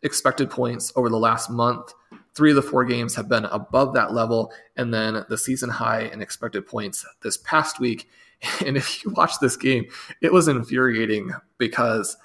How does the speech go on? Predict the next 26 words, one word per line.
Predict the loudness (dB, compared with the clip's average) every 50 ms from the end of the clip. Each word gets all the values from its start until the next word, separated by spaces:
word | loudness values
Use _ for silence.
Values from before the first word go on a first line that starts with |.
| _ _ _ -20 _ _ _ _ _ _
even | 0 2 4 4 4 4 6
though | 6 6 6 6
he | 4 2 0 0 0
ended | 0 0 0 -2 0 2
up | 2 2 2 2 -2 -10 -16 -18 -18 _ -6 -2
doing | 0 2 2 2 2
well, | 2 0 0 0 -2 -6 -12 -20 -20 -20 _ _ -4
capitalized | 0 0 0 2 2 0 2 2 0 0 -2 -4 -4
on | -4 -4 -4
the | -6 -6
touchdown | -4 -4 -2 -2 0 0 2 2 2 0 0
at | -2 -6 -6
the | -6 -8 -6 -4
end, | -4 -4 -4 -6 -6 -10 _ _ _ _ _ _ _ _ _ -6 -2
it | 0
could | 2 4 6 6
have | 6
been | 6 4 2 0 0
so | 0 0 2 2 4 6 6 6 6 4 0 -4 -8 -4
much | -2 0 0 0 -4 -6 -8 -4
more. | -2 0 0 0 -2 -4 -10 -16 -16 -18 -18 -4
He | 0 4 6
was | 6 6 6
getting | 4 2 2 2 -2 -2 -2 0
wide | 2 4 6 4 4 4
open | 2 2 2 2 0 -4 -4 -6 -8 -10